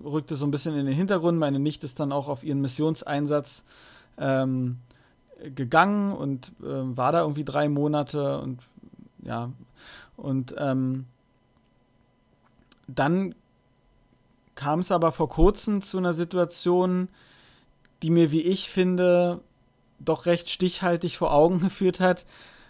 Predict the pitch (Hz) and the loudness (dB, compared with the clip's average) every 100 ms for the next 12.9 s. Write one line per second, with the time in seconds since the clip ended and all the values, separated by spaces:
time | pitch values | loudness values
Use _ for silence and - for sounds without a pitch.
0 | _ _ - - 143 160 156 - 156 175 | _ _ -20 -10 0 2 2 2 6 4
1 | 180 151 151 165 175 139 139 139 170 185 | 2 2 2 4 0 2 4 6 4 2
2 | 175 151 - 175 196 214 - 202 190 147 | -2 -4 -4 -6 -6 -8 -4 -4 -2 -2
3 | 135 180 190 180 170 156 151 160 - 170 | -2 -2 -2 0 0 2 0 -2 -4 -2
4 | 160 156 147 - _ _ - 156 147 156 | -2 -4 -6 -14 _ _ 0 2 4 0
5 | - - 160 190 165 - 113 120 123 143 | 2 2 4 2 -2 0 0 0 -4 -4
6 | 175 214 - - - - 123 156 143 151 | -4 -6 -12 -20 -8 -4 2 2 4 6
7 | 170 185 - - _ _ _ _ - 151 | 6 4 -4 -12 _ _ _ _ -4 -2
8 | 143 160 143 123 147 160 160 156 151 139 | 0 2 2 4 4 4 4 2 0 -2
9 | 151 143 147 156 139 165 147 135 165 180 | 0 2 2 -2 -2 0 0 2 2 0
10 | - - 160 160 156 139 127 123 127 - | -6 -2 0 0 -2 -2 0 0 -4 -10
11 | - - 143 165 170 175 - 147 143 - | -18 2 8 8 8 2 0 0 0 -2
12 | 156 143 139 135 147 - 135 123 | -4 -2 -2 -4 -8 -8 -6 -6